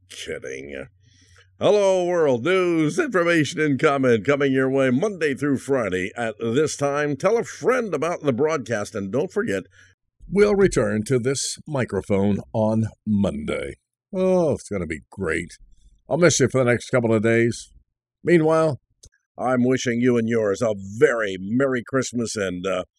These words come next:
Happy New Year, my friend. Thanks again for being here. Join me on Facebook. I'll be around. Greg, G R E G, Patton, P A T T E N.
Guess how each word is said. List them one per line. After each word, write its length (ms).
Happy 280
New 180
Year, 220
my 240
friend. 260
Thanks 240
again 300
for 120
being 260
here. 120
Join 240
me 100
on 180
Facebook. 540
I'll 240
be 340
around. 800
Greg, 300
G 140
R 120
E 120
G, 260
Patton, 420
P 180
A 40
T 180
T 300
E 200
N. 300